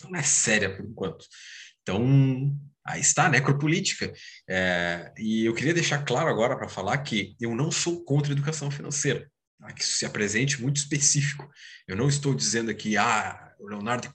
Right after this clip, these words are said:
contra a educação financeira e não deve ter educação financeira nas escolas." Eu sou muito a favor da educação financeira. E ela tem dados de outros países, como o caso da Finlândia, né, que é a melhor educação do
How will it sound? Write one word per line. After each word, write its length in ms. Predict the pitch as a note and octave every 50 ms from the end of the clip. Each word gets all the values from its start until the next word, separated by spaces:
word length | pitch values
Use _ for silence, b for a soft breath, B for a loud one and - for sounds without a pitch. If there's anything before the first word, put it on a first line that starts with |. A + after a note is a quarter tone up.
| _ _
contra 340 | - - B2 C3+ C3+ C3+ A2
a 20 |
educação 360 | G2+ G2 - - - - A2
financeira 400 | G#2 - G#2 G2+ - - A2+ G#2+
e 20 | G2+
não 140 | G#2 C3 C#3
deve 200 | B2 A#2 A#2 -
ter 120 | - A2+
educação 340 | G#2+ G#2 - G#2+ - - G2+
financeira 400 | - G#2+ G2+ F#2+ - G#2+ F#2+ F#2
nas 160 | F#2+ F#2 F#2+
escolas." 480 | F#2+ - - - F#2 F#2 - - - - - B B B B B B B B B B
Eu 60 | G#2+
sou 200 | G#2 - - D3
muito 180 | C#3+ C#3+ C#3+ -
a 40 | A#3
favor 340 | - - D#3 - A#2+ E3+ G3+
da 60 | G3+
educação 320 | D#3+ - A#2 - - A#2
financeira. 520 | - - G2+ F#2+ F#2 - - F2 D#2+ D2+ B B B B B B B
E 80 | - G2+
ela 140 | G#2 A2+ A#2+
tem 280 | - C#3+ C#3+ C3 G#2+
dados 580 | F#2 G2 F#2+ B2 E3 F3 C#3 - - - - - -
de 120 | F#2 G#2
outros 220 | A#2+ C#3 C#3 - -
países, 500 | - G#2 F2+ F#2 A2+ C#3+ C#3 - - -
como 200 | - G#2+ G2+ G2
o 40 |
caso 300 | F#2+ - G2 G#2+ - G#2+
da 120 | F#2 F#2+ F#2+
Finlândia, 720 | - - G2+ F2+ F2 F2+ G2+ C3+ D#3+ C#3+ A2 - - - - _ _
né, 120 | D2+ -
que 140 | - - -
é 20 | F#2
a 80 | F2 - - B B B B B -
melhor 320 | - F#2+ G2 G#2+ B2+ C#3+
educação 480 | C#3 - - A2 G#2 - - A2+ A#2 A#2
do 200 | G#2 F#2+ F#2